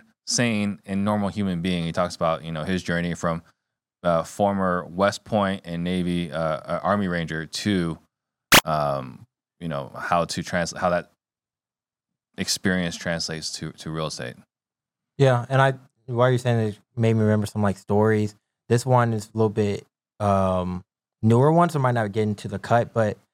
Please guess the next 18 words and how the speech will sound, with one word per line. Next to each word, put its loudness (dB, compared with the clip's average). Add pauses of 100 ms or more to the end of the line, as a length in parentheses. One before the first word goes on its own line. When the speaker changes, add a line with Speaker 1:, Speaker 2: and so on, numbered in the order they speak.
(240)
Speaker 2:
uh, 4
Dean 4
Rogers, 4
when -4
he -2
came 0
on, -2
talking 2
about 0
with -6
Phil 2
Ro-, 4
Roger-, 2 (160)
Phil 4
Rivers, 2
pardon 0
me, 0 (200)
the -12